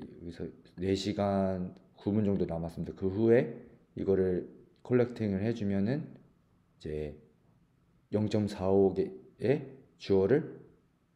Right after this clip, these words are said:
저희가 받게 되는 거죠, 락업이 된 거를. 그래서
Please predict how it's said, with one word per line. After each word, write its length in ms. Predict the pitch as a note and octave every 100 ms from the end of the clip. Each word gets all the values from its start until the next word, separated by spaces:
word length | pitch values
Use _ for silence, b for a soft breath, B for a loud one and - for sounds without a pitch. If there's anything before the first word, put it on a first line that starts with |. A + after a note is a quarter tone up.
| _ _ _ _ _ -
저희가 400 | F2+ F2+ G2+ - - _ -
받게 240 | F#2 G2+
되는 220 | F2 F2
거죠, 180 | D#2 D#2+
락업이 600 | F2+ F#2+ G#2+ - F#2 F2
된 220 | E2 E2
거를. 280 | D#2 D#2+ A#2 - - _ _ _ _ _ _ _
그래서 460 | F2+ F2+ A#2 -